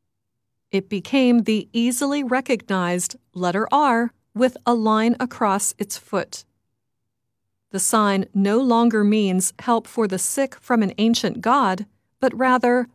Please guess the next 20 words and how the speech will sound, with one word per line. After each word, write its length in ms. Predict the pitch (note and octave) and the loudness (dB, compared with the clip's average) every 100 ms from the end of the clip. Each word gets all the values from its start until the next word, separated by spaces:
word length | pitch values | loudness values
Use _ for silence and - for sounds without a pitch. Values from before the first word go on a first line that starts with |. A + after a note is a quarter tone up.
| _ | _
medicine 640 | G#3 B3 C#4 - C4+ C4 | 2 2 2 0 2 2
to 160 | B3+ A#3+ | 0 -4
take. 460 | - F3+ - - _ _ _ _ _ _ _ _ _ _ _ - | -2 -4 -6 -16 _ _ _ _ _ _ _ _ _ _ _ -14
So 400 | - D#4 D4 D4 | -2 2 2 2
that 320 | G#3+ D#4 F4 - | 0 0 0 0
is 240 | D#4 D4+ | -2 -2
what 400 | F#3 G3+ F3+ - - | 0 2 2 -2 -6
the 80 | - | -2
symbol 400 | D4 B3 A#3 A#3 | 0 2 4 4
means, 640 | G#3+ G3 F3 D#3+ D#3+ - - _ _ _ _ | 4 2 0 -4 -4 -6 -8 _ _ _ _
even 360 | F#3 E3+ D#3+ D#3+ | -8 -4 -4 -2
though 400 | A#3 C4+ A#3+ B3 - | 0 2 2 0 -6
we 140 | - A#3 | -4 -4
cannot 580 | - C#4 A#3 C4+ D#4 - | 0 4 4 4 2 0
guarantee 640 | A3 F#3+ F#3+ - A3 G3+ | 0 0 0 -2 0 0
how 360 | - C4+ A3+ - | 0 0 2 2
it 100 | B3 | -2
came 260 | - G3+ F#3 | -2 -2 -2
to 120 | G#3 | -4
be. 420 | G3+ C4 D3+ D#3 | -2 -2 -4 -8